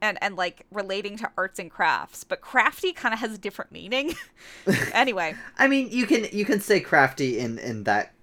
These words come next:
Speaker 2: in that context. I think just more people think of the context like, uh, cunning.
Speaker 1: Yeah. Uh,
Speaker 2: Um,
Speaker 1: anyway, when we were kids, she'd try to think up new crafts for us. One of them was drawing on a plate, which is sort of weird. Anyway,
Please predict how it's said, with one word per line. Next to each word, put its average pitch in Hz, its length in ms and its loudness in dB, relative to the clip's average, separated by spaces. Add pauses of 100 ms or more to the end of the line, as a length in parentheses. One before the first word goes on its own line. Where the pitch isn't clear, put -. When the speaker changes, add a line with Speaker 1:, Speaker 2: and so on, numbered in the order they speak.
(440)
Speaker 2:
in 104 440 -8
that 120 180 2
context. 104 420 -4
I 98 80 -6
think 101 220 -10
just - 220 -14
more 101 160 -4
people 101 260 -8
think 104 220 -8
of 98 80 -10
the 107 80 -4
context 101 460 -10
like, 92 220 -8
uh, 92 120 -6
cunning. 98 480 -8 (160)
Speaker 1:
Yeah. 302 420 -2 (840)
Uh, 196 280 -2
Speaker 2:
Um, - 200 -12
Speaker 1:
anyway, 202 580 -2
when 320 200 -6
we 403 120 0
were 311 120 -2
kids, 254 340 -2
she'd 254 220 -6
try 294 180 0
to 269 80 -2
think 262 220 -10
up 202 120 -14
new 196 140 -10
crafts - 460 -4
for 170 160 -8
us. 170 240 -6
One 262 160 -4
of 370 80 -2
them 262 80 -2
was 208 180 -10
drawing 214 300 -2
on 190 80 -2
a 160 60 -8
plate, 214 360 -6
which 196 140 -10
is 233 80 -8
sort 349 360 -2
of 214 220 -6
weird. 233 800 2 (380)
Anyway, 202 560 2